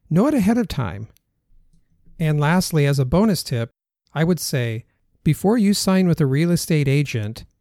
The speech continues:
make sure you do as much as you can on for sale by owner. The reason you do this is because by you even attempting to do a for sale by owner,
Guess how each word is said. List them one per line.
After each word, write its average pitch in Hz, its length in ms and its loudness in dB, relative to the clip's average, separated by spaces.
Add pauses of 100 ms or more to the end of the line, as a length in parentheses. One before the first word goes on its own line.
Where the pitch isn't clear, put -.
(120)
make 180 180 0
sure 208 220 2
you 185 220 2
do 156 200 2
as 135 140 0
much 160 240 0
as 196 160 2
you 190 100 2
can 135 680 -2 (180)
on 147 220 2
for 147 160 -2
sale 160 280 0
by 139 200 0
owner. 135 360 -2 (760)
The 165 60 2
reason 220 280 2
you 170 140 2
do 220 180 2
this 143 300 0
is 143 100 0
because 151 540 0
by 147 180 0
you 170 260 4
even 190 320 2
attempting 165 600 -2
to 151 100 -4
do 143 180 2
a 135 40 0
for 139 140 0
sale 143 260 0
by 127 220 0
owner, 123 320 0